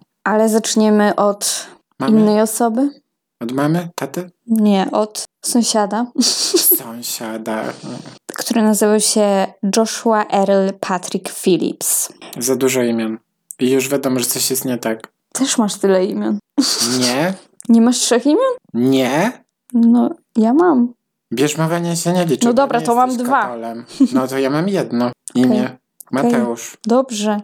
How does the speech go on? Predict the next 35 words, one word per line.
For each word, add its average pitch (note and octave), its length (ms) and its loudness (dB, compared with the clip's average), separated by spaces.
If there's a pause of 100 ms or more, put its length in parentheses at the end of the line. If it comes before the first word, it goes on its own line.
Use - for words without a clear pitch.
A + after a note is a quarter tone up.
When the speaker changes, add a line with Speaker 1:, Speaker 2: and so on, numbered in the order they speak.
(140)
Speaker 2:
A - 80 -10
ty - 140 -4
jesteś C3+ 300 -2
co? - 160 -4
Speaker 1:
Adriana - 1300 -6
Speaker 2:
Adriana B3+ 200 2
Speaker 1:
Magdalena A#3+ 680 2
po A#3+ 120 -4
Speaker 2:
Magdalena. A3+ 180 2
Speaker 1:
Magdzie A3 200 -2
Gessler. B3 460 0 (200)
Speaker 2:
Po D3 100 0
Magdzie D#3 380 0
Gessler. - 540 0
Na D3 100 -2
pewno D3 320 -2
twoja C3 340 -2
mama C#3 300 0
ci C3+ 120 -2
dała C3+ 220 0
po C3+ 160 0
Magdzie C#3 380 0
Gessler C3+ 480 -2
imię. B2+ 160 2
Speaker 1:
Mój C4+ 140 6
tato B3+ 240 0
mnie G3+ 220 0
nazywał, G3 460 2
okej? A#3+ 400 2
Speaker 2:
O, C#4 160 0
twój F#3 280 2
tato D3 320 -2
to C#3 120 -6
już D3+ 140 -2
szczególnie. C#3+ 760 0